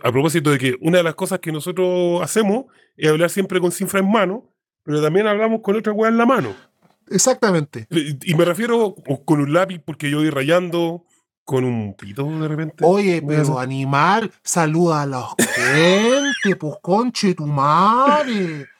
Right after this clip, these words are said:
Speaker 1: Ah, si me conocen, ¿no? Si me conocen. Hola, eh, buenas tardes,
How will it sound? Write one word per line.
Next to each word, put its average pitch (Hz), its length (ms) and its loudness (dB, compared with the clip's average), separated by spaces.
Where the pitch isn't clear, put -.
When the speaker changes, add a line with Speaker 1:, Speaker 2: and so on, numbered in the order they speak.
Speaker 1:
Ah, 165 360 2
si 196 120 -4
me 190 120 2
conocen, 220 640 2
¿no? 254 160 2
Si 220 100 -2
me 214 140 0
conocen. 208 540 -2
Hola, 175 380 2
eh, 110 520 -2
buenas 127 320 0
tardes, 160 560 -2